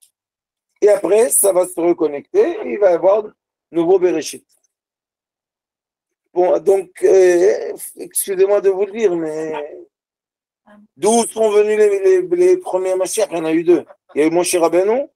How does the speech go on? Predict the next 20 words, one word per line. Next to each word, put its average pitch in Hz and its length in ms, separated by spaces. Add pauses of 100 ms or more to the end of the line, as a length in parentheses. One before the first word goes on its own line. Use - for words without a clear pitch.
(180)
et 151 100
il - 20
y 156 40
a 165 60
eu, 175 440
euh, 160 40
Mordechai 175 500
Yehudi. 139 400 (220)
Deux 208 160
Mashiach. - 360 (560)
Qu'est-ce 233 240
qu'ils 240 160
veulent 226 160
chez 202 180
nous ? 220 180 (2000)
Mais 131 120
vraiment, 190 360
je 175 160
vous 175 80
dis, 220 340